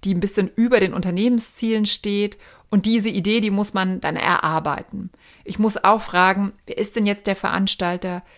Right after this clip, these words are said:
Gibt's noch Kooperationspartner? Gibt's Sponsoren? Manchmal bestehen die Veranstalter auch aus mehreren Initiativen und Unternehmen.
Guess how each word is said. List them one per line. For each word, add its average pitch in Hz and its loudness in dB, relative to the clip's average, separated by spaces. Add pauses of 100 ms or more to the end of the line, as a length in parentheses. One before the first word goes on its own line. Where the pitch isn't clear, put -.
Gibt's - -4
noch 180 -4
Kooperationspartner? 180 -2
Gibt's - -4
Sponsoren? 175 0 (300)
Manchmal 208 2
bestehen 208 0
die 202 0
Veranstalter 190 0
auch - -4
aus 202 -4
mehreren 208 2
Initiativen 208 -2
und 190 -4
Unternehmen. 208 -2